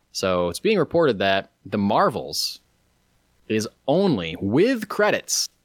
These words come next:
an hour and thirty-eight minutes long, which would make it the shortest film in the Marvel Cinematic Universe, if this is accurate.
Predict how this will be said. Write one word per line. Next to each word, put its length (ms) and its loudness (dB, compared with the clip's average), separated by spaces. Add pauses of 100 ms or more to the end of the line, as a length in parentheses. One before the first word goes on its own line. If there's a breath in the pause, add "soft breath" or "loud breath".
an 140 -4
hour 380 0
and 80 -2
thirty-eight 640 0
minutes 480 -4 (420)
long, 440 -6 (580)
which 260 -6
would 160 0
make 220 0
it 160 -4
the 140 -2
shortest 800 0 (220)
film 500 -4 (320)
in 140 -6
the 80 -8
Marvel 500 -2 (120)
Cinematic 520 -2
Universe, 480 -4 (440)
if 100 -8
this 160 -6
is 100 -6
accurate. 340 -6